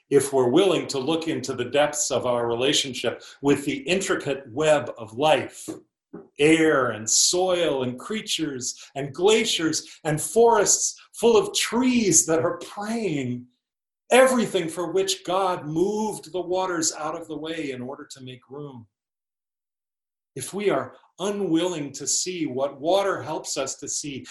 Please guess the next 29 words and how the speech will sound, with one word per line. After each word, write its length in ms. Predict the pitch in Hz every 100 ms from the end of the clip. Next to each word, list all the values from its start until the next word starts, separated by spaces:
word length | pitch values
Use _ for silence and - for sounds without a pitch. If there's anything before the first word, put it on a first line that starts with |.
| -
that 160 | 151 147
we 100 | 151
have 180 | 143 143
a 40 |
hard 340 | 135 151 160 160
time 280 | 143 135
seeing 460 | 123 - 151 147 123
ourselves 600 | 117 120 143 139 117 -
without 320 | 107 107 131 135
it, 80 | 107 _ _ _ _ _ _ _ _ _ _ _ _ _ _
well, 420 | 131 120 107 104 _ _ _ _ _ _ _ _ _ _ _ _ _ _ _ _ _
what 220 | 117 -
then? 260 | 123 95 98 _ _ _ _ _ _ _ _ _ _ _ _ _ _ _ _ _ _ _ _ _ _ _ _ _ _ _ _ _ _ _ _ _ - - _ _ -
It's 220 | 113 -
in 100 | 117
the 160 | 98 -
book 260 | 143 147 -
of 140 | 120 107
the 80 |
prophet 580 | - _ 120 110 117 110 98
Isaiah, 540 | 104 104 131 127 98 -
of 140 | 95
course, 500 | _ 78 78 - - 123
of 100 | 107
all 400 | 110 117 131 131
places, 720 | - 120 127 - - - -
that 120 | 104 104
it 160 | 98
says, 480 | - 110 107 104 -